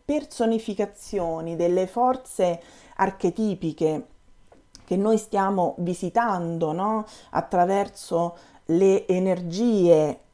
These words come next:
eh, e quindi i miti, eh, che, eh, diciamo, imprimono la loro, eh, il loro carattere su ogni momento dell'anno,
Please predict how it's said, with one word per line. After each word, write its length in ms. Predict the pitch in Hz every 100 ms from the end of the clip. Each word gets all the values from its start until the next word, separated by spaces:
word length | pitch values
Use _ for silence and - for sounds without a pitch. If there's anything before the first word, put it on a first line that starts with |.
| _ -
eh, 240 | 156 151
e 140 | 180 -
quindi 500 | 226 254 247 180 170
i 40 |
miti, 600 | 185 247 190 - 160 156 160 _ _ - _
eh, 380 | 160 156 170 -
che, 520 | - 190 214 208 - _ _ _ _ _ -
eh, 320 | 170 156 147 - - -
diciamo, 600 | - 180 196 190 180 165
imprimono 920 | 190 185 - 311 226 156 160 151 147 - -
la 120 | 175 175
loro, 840 | 208 220 196 175 160 160 160 160 - - -
eh, 220 | 151 -
il 140 | 185 196
loro 240 | 254 240
carattere 1080 | - 190 233 180 - _ 180 165 160 160 196
su 360 | 254 - 196 196 -
ogni 380 | 330 294 196
momento 580 | 175 165 214 240 185 175
dell'anno, 920 | 170 170 165 147 147 151 170 240 277